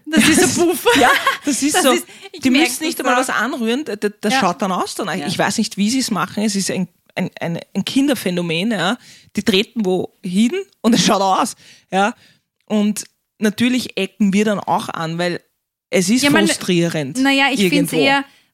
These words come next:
Speaker 1: man hat ja selbst doch irgendwie eine innerliche Ordnung und die muss äußerlich auch sein. Das heißt,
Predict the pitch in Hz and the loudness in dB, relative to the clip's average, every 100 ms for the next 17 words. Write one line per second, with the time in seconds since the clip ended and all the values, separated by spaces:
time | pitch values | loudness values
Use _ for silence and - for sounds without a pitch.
0 | _ _ - 254 240 269 285 269 - 240 | _ _ -2 -2 0 -2 -2 -6 -4 -2
1 | 226 269 - - 247 240 247 254 262 254 | 0 -2 -6 -8 -8 -4 -4 -2 -4 -6
2 | 233 247 254 254 254 - 240 240 247 247 | -6 -4 -2 -2 -4 -2 0 0 0 2
3 | 262 247 240 - 226 - - 214 214 214 | 2 2 0 -2 -4 -6 0 0 0 -2
4 | 233 254 247 240 247 240 247 262 - - | 0 0 0 0 2 2 2 0 -6 -14
5 | _ _ - 220 220 - 247 254 - 208 | _ _ -4 -2 -2 -2 -2 -4 -2 -2
6 | 240 - 208 185 190 202 240 214 - | -2 -8 -6 -4 -6 -6 -4 -4 -4